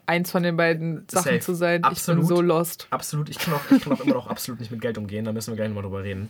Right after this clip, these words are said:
Speaker 1: Ja, das stimmt aber auch.
Speaker 2: Das ist wirklich wahr, ne? Das
Speaker 1: Ich
Speaker 2: ist,
Speaker 1: frag,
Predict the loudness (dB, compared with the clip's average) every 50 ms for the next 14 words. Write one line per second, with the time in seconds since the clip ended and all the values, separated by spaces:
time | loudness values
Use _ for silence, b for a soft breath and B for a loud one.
0 | -8 -4 -2 -2 -2 -2 -6 -12 -8 -6 -6 -4 -4 -4 -2 -2 0 0 0 -2
1 | -2 -4 -10 _ _ _ _ -4 -4 -4 -2 2 2 2 2 0 -2 -2 -2 -2
2 | -2 -4 -6 -8 -10 -8 -6 -4 -4 -2 -2 -2 -2 -4